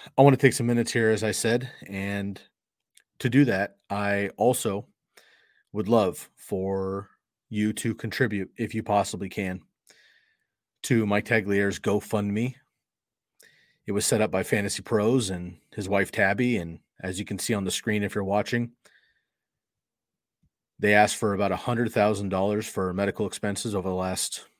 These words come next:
you know, month or so that he's been in. And in just over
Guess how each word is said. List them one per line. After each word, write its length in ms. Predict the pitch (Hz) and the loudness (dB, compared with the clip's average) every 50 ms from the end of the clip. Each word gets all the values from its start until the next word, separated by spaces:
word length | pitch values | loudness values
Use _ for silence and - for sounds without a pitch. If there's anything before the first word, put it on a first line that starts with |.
| _ | _
you 160 | - 87 85 | -14 -12 -12
know, 180 | 87 90 92 - _ - | -10 -10 -10 -12 _ -8
month 300 | 95 92 98 98 - 110 | -4 -4 -4 -2 -4 -4
or 40 | |
so 220 | 95 - - 104 98 | -4 -2 -2 -2 0
that 140 | 101 98 92 | 0 -2 -2
he's 100 | 90 - | -4 -6
been 220 | - 98 90 92 | -4 -4 -4 -2
in. 240 | 98 101 113 120 - _ _ _ _ _ _ _ - _ _ _ _ _ _ _ _ _ _ _ _ _ - | -2 -2 -2 -4 -6 _ _ _ _ _ _ _ -20 _ _ _ _ _ _ _ _ _ _ _ _ _ -2
And 140 | 101 104 101 | -2 0 0
in 140 | 98 95 | 0 0
just 260 | 90 113 117 117 - 131 | 2 2 2 2 4 2
over 600 | 113 113 104 101 107 101 101 98 95 92 90 | 2 4 4 4 2 2 2 2 0 -2 -4